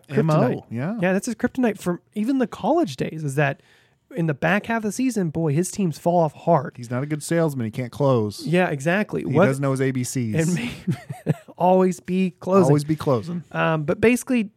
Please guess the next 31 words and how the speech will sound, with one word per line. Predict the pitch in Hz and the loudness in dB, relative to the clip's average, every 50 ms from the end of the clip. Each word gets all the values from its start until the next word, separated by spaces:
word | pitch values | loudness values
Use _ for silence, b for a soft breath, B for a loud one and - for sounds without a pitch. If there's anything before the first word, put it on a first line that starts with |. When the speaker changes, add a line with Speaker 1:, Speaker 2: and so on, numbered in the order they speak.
| _ _ - | _ _ -2
Speaker 2:
is | 180 180 160 | -2 0 2
that | 196 202 226 - - | 2 0 0 0 -4
because | - 196 165 - - - - 196 214 214 185 175 170 175 170 - - - _ _ _ _ _ _ _ _ _ _ _ _ _ | -6 -6 -6 -8 -6 -2 2 4 4 4 4 4 4 2 -2 -6 -12 -16 _ _ _ _ _ _ _ _ _ _ _ _ _
they | - 147 160 185 | -2 2 2 4
don't | 214 233 226 220 175 147 | 4 4 2 0 -2 -2
differ | - 208 214 - 220 214 | -2 -2 0 0 0 0
their | 190 190 185 170 | 0 0 0 0
scheme | - - - - 170 185 214 240 247 | -2 -6 -6 -2 0 0 2 2 0
that | 247 247 254 - | 0 -2 -2 -2
much | 240 226 254 285 - - - | -2 0 0 0 -2 -2 -4
and | 175 151 | -4 -4
teams | - - 185 196 202 180 | -2 0 0 0 0 0
just | - 180 156 - | -2 -4 -4 -2
kinda | 190 190 190 180 | -2 -2 -2 -2
catch | - - 190 185 - | -2 -2 -2 0 0
up | 214 202 208 | 0 0 0
and | 190 165 | 0 0
go, | 160 151 160 | 2 2 4
"Oh, | 190 202 175 139 | 6 6 6 4
this | 127 165 175 170 | 4 0 0 0
is | 170 | 0
what | 160 170 - | 0 0 0
they're | 170 143 131 | 0 -2 0
doing," | 127 139 143 175 233 269 302 311 - b b b b b b b b | 2 2 2 2 2 0 -2 -2 -6 b b b b b b b b
or | b 170 185 180 | b -2 0 0
some | 175 - - - 180 | 0 -2 0 2 2
other | 160 143 135 | 2 2 0
reason, | 131 143 - - - - - 170 | -2 -2 -6 -8 -8 -6 -4 0
you | 147 143 143 | 2 2 4
know? | 143 147 | 4 2
So | 151 - - 151 139 131 123 | 0 0 0 0 2 2 0